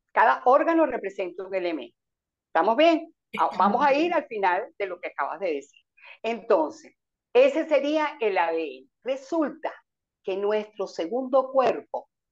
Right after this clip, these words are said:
Speaker 1: es nuestro entorno. ¿Por qué? Porque si nos vamos a la historia, el Neandertal vivía en, en el, en la naturaleza, ¿ok? Vivían en la,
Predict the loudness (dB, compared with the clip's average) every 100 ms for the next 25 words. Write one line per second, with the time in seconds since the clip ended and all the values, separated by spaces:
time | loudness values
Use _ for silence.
0 | _ _ _ -6 -4 -6 -4 -4 -4 -2
1 | 0 0 -4 -14 _ _ _ _ _ _
2 | _ _ _ _ _ _ 0 0 0 0
3 | 0 -8 _ _ _ _ 0 2 2 0
4 | 0 0 4 4 4 2 4 6 6 4
5 | 4 4 6 4 2 2 2 2 2 -2
6 | -4 0 0 0 -4 -6 -4 -4 -4 -6
7 | -8 -12 -20 -12 -10 -8 -4 -2 0 0
8 | 0 -2 -4 -6 -12 _ _ _ -10 -2
9 | -2 -4 -12 _ _ _ _ _ -2 0
10 | 2 0 0 -4 -6